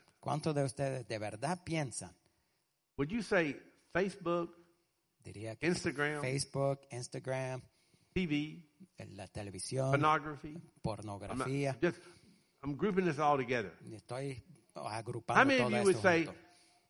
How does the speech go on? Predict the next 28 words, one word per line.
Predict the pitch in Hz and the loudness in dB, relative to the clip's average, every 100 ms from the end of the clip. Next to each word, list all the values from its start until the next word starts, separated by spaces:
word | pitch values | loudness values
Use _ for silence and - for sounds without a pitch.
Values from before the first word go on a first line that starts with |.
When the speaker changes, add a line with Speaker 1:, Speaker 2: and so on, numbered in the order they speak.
| _ _ - | _ _ -2
Speaker 2:
"That's | 143 120 | 0 0
an | 113 | 0
idol"? | 101 82 82 _ | 0 -2 -12 _
Speaker 1:
¿Cuántos | 120 123 143 127 | -10 -6 -6 -6
dirían | 131 131 127 | -4 -4 -6
que | 107 110 | -8 -8
eso | 110 | -6
es | 120 113 - | -6 -6 -8
i-, | - 117 | -10 -10
un | 117 120 | -10 -8
Speaker 2:
How | 110 | -2
many | 139 | 0
Speaker 1:
ídolo? | 131 | 0
Speaker 2:
would | 117 | -2
say | 120 107 | -4 -4
that? | 98 87 _ - | -4 -10 _ -14
Speaker 1:
¿Cuántos | 104 104 107 | -12 -10 -12
dirían | 110 113 113 | -10 -10 -10
que | 101 | -12
eso | 98 110 | -12 -10
es | 98 | -10
un | 113 110 | -10 -8
ídolo? | 113 98 92 - _ _ _ _ _ _ _ _ _ _ _ _ _ _ _ _ _ - | -8 -8 -14 -20 _ _ _ _ _ _ _ _ _ _ _ _ _ _ _ _ _ -14
Speaker 2:
Okay. | 110 - _ _ _ _ - | -14 -14 _ _ _ _ 4
Now, | 143 135 117 - _ _ _ _ | 6 6 0 -14 _ _ _ _
I'm | - 202 185 135 | 6 6 4 4
warning | 175 185 131 110 | 4 4 2 -2
people. | 123 - | -4 -6